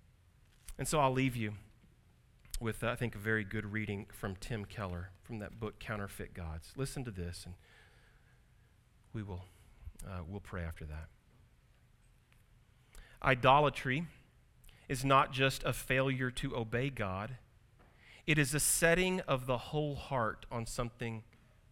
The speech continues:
besides God. This cannot be remedied only by repenting that you have an idol or using willpower to try to live differently. Turning from idols is not less than those two things, but it is far more.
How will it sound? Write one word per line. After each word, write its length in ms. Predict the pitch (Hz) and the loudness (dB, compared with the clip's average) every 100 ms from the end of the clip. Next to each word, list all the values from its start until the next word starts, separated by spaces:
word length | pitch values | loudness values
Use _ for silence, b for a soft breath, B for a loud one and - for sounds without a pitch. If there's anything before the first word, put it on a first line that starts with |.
| - | -10
besides 480 | - - 101 90 - | -8 -2 -2 -2 -6
God. 280 | 78 76 - _ - - _ - - - B B B | -10 -10 -14 _ -20 -20 _ -20 -20 -20 B B B
This 160 | - 160 | 0 2
cannot 400 | - 202 226 175 | 6 8 10 8
be 120 | 180 | 4
remedied 560 | 156 131 165 175 139 135 | 2 4 4 6 4 2
only 320 | 147 147 175 | 2 4 2
by 200 | 151 131 | 4 6
repenting 680 | 127 123 - 156 156 139 120 | 6 4 0 0 0 0 0
that 140 | 113 | -2
you 100 | 117 117 | -4 -2
have 220 | 127 117 | 2 2
an 100 | 107 | 0
idol 480 | 107 117 104 85 85 B B | 0 0 0 -6 -12 B B
or 140 | 165 | 2
using 560 | 151 151 180 156 135 117 | 4 4 2 2 2 2
willpower 600 | 139 156 - 131 113 110 | 4 4 6 4 6 2
to 100 | 120 | 0
try 280 | - 139 127 | -4 0 0
to 80 | 117 | 0
live 280 | 117 104 | -4 -4
differently. 540 | 104 117 120 82 95 95 - - - - - - B B B | -4 -4 -4 -10 -14 -14 -20 -20 -20 -20 -20 -20 B B B
Turning 420 | - 202 220 220 | 6 8 6 4
from 260 | - 156 160 | 2 2 4
idols 520 | 151 151 143 120 - B B | 6 6 4 0 -6 B B
is 200 | 175 156 | 4 8
not 280 | 175 - | 8 8
less 220 | 160 226 - | 4 4 2
than 200 | 185 147 | 2 2
those 220 | 131 - | 2 0
two 180 | - 120 | -4 -4
things, 320 | - 123 120 | 0 -2 0
but 140 | 120 | -2
it 60 | 107 | -2
is 100 | 104 | -4
far 240 | - 101 | -6 -4
more. 320 | 101 85 80 | -4 -6 -8